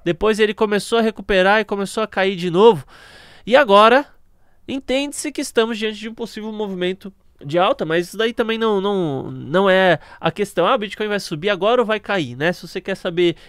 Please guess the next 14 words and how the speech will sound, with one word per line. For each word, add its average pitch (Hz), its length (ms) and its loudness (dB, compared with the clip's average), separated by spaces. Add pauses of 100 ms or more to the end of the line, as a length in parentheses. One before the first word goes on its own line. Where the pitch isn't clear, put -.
informação 170 400 -4
de 170 120 -4
trade, 185 640 4
essas 147 220 -8
coisas 160 200 -6
nesse 160 200 -8
sentido 160 340 -8
assim, 214 300 -8
né? 214 200 -2
Ah, 220 240 0
compra 156 300 -10
agora, 165 240 -6
vem, 143 120 -10
né? 156 80 -12